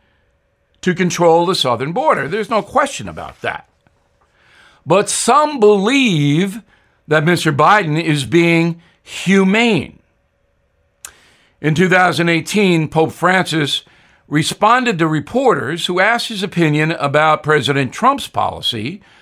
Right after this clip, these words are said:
of discouraging migrants, sending most of them back to Mexico. Said the Pope, quote, "A person's dignity does not depend on them being a citizen,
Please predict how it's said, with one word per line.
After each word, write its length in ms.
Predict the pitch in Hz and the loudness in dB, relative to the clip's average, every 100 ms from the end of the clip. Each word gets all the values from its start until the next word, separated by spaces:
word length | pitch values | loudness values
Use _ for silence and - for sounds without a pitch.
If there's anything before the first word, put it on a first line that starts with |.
| _ _ _ - | _ _ _ 0
of 220 | 165 165 | 2 2
discouraging 1000 | 160 185 - 175 170 160 160 135 180 190 - | 0 0 0 2 4 4 2 0 0 0 -4
migrants, 800 | 156 233 269 175 139 - _ - | 0 2 2 -4 -8 -10 _ -16
sending 680 | - 147 151 170 185 180 - | -2 0 2 2 2 -2 -4
most 400 | 139 156 147 160 | 2 2 2 -4
of 100 | 147 | -2
them 280 | 180 185 160 | 0 -2 0
back 360 | 151 156 - | 0 0 -4
to 120 | 180 | -6
Mexico. 760 | 185 233 262 180 123 123 - _ _ _ _ - _ _ _ _ _ | -4 -2 -4 -8 -8 -10 -12 _ _ _ _ -20 _ _ _ _ _
Said 280 | - 196 196 | -2 0 2
the 80 | 175 | 2
Pope, 340 | 196 185 - | 2 2 0
quote, 560 | - 277 269 180 170 _ _ _ _ _ _ _ _ _ - | -6 2 4 4 0 _ _ _ _ _ _ _ _ _ -4
"A 100 | 160 | -2
person's 500 | 214 240 202 147 90 | 0 0 0 -2 -2
dignity 540 | 202 226 214 185 180 | -2 0 0 2 2
does 260 | 160 147 151 | 0 0 0
not 240 | 175 170 | 0 -2
depend 480 | 165 - 240 240 214 | -8 -4 -2 0 0
on 260 | 160 156 | 0 2
them 260 | 147 151 151 | 2 0 0
being 360 | 151 226 208 190 | 0 0 -2 -2
a 160 | 160 | -4
citizen, 600 | 156 - 254 285 202 - | -4 -6 -8 -8 -8 -12